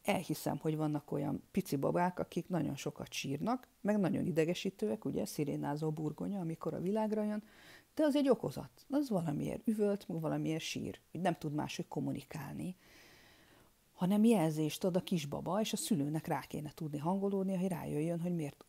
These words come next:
ordibál egész nap a gyerek, mert az nem egy normál állapot, hogy nem tudom én, öt éves koráig nulla huszonnégyben üvölt egy gyerek. Hát ott valami biztos, hogy nincs rendben, mert azért kellene, hogy néha mosolyogjon, nevessen, játszon, boldog legyen, ilyesmi.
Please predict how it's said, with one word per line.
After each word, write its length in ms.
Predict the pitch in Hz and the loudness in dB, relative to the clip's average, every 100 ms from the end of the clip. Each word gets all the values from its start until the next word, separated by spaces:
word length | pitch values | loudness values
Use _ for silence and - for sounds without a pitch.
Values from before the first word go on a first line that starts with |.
| - | -4
ordibál 440 | 165 170 175 170 | -2 0 0 0
egész 280 | 160 147 - | 2 0 -2
nap 180 | - - | -10 -4
a 40 | |
gyerek, 300 | 147 185 190 | 0 2 0
mert 140 | 180 175 | -2 -4
az 100 | 170 | -2
nem 140 | 170 | -2
egy 120 | 143 | 0
normál 360 | 143 143 143 147 | 0 -2 -2 -2
állapot, 460 | 160 170 - 165 | 0 -2 -2 -4
hogy 100 | 151 | -4
nem 120 | 143 135 | -4 -4
tudom 220 | 139 143 | -4 -2
én, 180 | 147 - - - - - | -4 -6 -10 -16 -10 10
öt 200 | 208 - | 10 10
éves 280 | 143 143 - | 6 6 2
koráig 440 | 160 147 143 156 | 0 4 4 2
nulla 240 | 160 143 135 | 2 0 0
huszonnégyben 640 | 147 - 135 139 135 139 | -4 -4 -4 -2 -2 0
üvölt 340 | 143 135 139 135 | 0 -2 -4 -6
egy 120 | 131 | -6
gyerek. 280 | - - - | -6 -8 -10
Hát 160 | - | -12
ott 100 | 143 | -8
valami 280 | 156 143 143 | -4 -2 -2
biztos, 380 | 143 - 147 - | -4 -6 -8 -6
hogy 100 | 151 | -6
nincs 260 | 135 - | -6 -6
rendben, 300 | 254 262 262 | -2 -2 0
mert 140 | 262 262 - - - - - | -2 -6 -12 -20 -20 -20 -6
azért 220 | 165 180 | 0 0
kellene, 360 | 180 131 131 135 | 2 -2 -2 -6
hogy 200 | 147 143 | -6 -6
néha 200 | 139 139 | -6 -6
mosolyogjon, 540 | 156 - 160 147 143 139 | -6 -4 -4 -4 -6 -8
nevessen, 460 | 139 139 - 143 | -6 -6 -10 -10
játszon, 500 | 143 139 - - 139 | -10 -10 -12 -10 -8
boldog 320 | 143 143 147 147 | -6 -6 -6 -8
legyen, 320 | 151 180 - | -8 -8 -4
ilyesmi. 460 | 185 180 - 196 | -2 -4 -4 -8